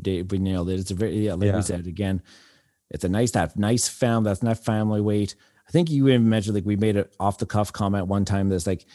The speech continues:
Speaker 1: it's kinda like playing Tokaido. It's very,
Speaker 2: Yeah.
Speaker 1: like, zen, it's very
Speaker 2: Yeah.
Speaker 1: zen-like. It's, there's, there's not supposed to be, there's not supposed to be high stress <laughs>
Speaker 2: Yeah.
Speaker 1: in,
Speaker 2: You're
Speaker 1: in
Speaker 2: having,
Speaker 1: this.
Speaker 2: you're having chai tea. Yeah. So cool.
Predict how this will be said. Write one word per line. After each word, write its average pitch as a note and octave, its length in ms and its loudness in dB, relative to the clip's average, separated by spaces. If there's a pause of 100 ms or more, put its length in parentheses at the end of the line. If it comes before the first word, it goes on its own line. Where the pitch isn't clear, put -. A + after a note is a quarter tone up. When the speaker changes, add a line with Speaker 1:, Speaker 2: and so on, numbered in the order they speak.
(200)
Speaker 1:
it's - 100 -12
kinda D#3 200 2
like E3+ 160 0
playing B2+ 240 2
Tokaido. G#2+ 760 -2 (320)
It's - 160 -4
very, C3 280 6
Speaker 2:
Yeah. C3+ 80 4
Speaker 1:
like, G#2 240 2
zen, G2 360 0
it's G2+ 140 -4
very A#2 200 4
Speaker 2:
Yeah. B2 160 8
Speaker 1:
zen-like. G#2+ 360 2
It's, G#2+ 120 -4
there's, G2+ 360 -4
there's G#2+ 180 -4
not B2+ 140 2
supposed - 280 -2
to - 40 -10
be, C3+ 160 -4 (220)
there's G#2 160 -4
not D3 160 4
supposed B2 380 2
to F#2+ 60 -4
be F2 120 -2
high D#2+ 180 -4
stress - 560 0 (180)
<laughs> - 40 -2
Speaker 2:
Yeah. B2+ 220 4 (200)
Speaker 1:
in, A#2+ 300 -2
Speaker 2:
You're E3 100 2
Speaker 1:
in D#3+ 60 4
Speaker 2:
having, E3+ 280 2
Speaker 1:
this. D#3+ 100 -6 (220)
Speaker 2:
you're E3+ 120 -2
having F3+ 260 -2
chai F#3 300 -4
tea. E3+ 440 -8
Yeah. C3+ 180 -6 (360)
So A#2 400 -4
cool. D3+ 420 -8